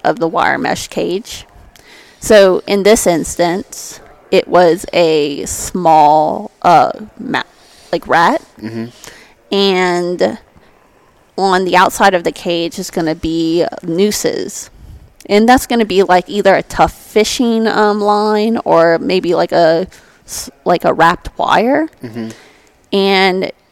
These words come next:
Speaker 1: look, I'm gonna tell you, those birds have great vision. So you just place that trap in a place where it will see it. And, you know, that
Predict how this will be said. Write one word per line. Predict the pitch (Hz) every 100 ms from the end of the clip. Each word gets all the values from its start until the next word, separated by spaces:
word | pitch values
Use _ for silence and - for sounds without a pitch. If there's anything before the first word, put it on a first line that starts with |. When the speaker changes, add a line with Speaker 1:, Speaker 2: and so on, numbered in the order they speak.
| _ _ _ _ - - - - _
Speaker 1:
look, | - 170 - - _ _ _ -
I'm |
gonna | 190 165
tell | 208 185
you, | - - - - - - - - - - - - - _ -
those | 220 277
birds | - 240 233 233 -
have | 196 202
great | 180 185
vision. | 175 165 170 - - - - - - 127 - - -
So | - 220
you | 196 208 285
just | 381 370 -
place | - 175 214 -
that | 294 -
trap | - 233 254 - -
in | 185
a | 170
place | - 226 214 -
where | 196
it | 190
will | 190 -
see | 226 214
it. | - - - - - _ -
And, | 208 233
you | 247
know, | 254 277
that | 196 208